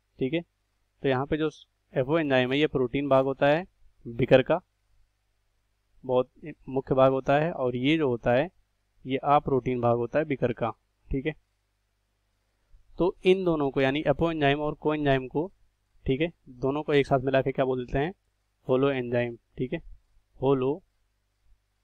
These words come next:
एंजाइम बोल देते हैं, ठीक है, होलो एंजाइम। तो यहाँ पे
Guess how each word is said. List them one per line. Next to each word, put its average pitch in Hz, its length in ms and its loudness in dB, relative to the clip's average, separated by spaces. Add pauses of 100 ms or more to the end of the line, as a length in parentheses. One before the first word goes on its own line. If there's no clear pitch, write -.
(880)
एंजाइम 131 420 0
बोल 123 180 0
देते 120 220 -4
हैं, 113 160 -6
ठीक 131 200 -4
है, 165 80 -4 (1900)
होलो 131 280 -2 (140)
एंजाइम। 120 480 -2 (1400)
तो 143 60 -4
यहाँ 143 200 2
पे 175 180 -6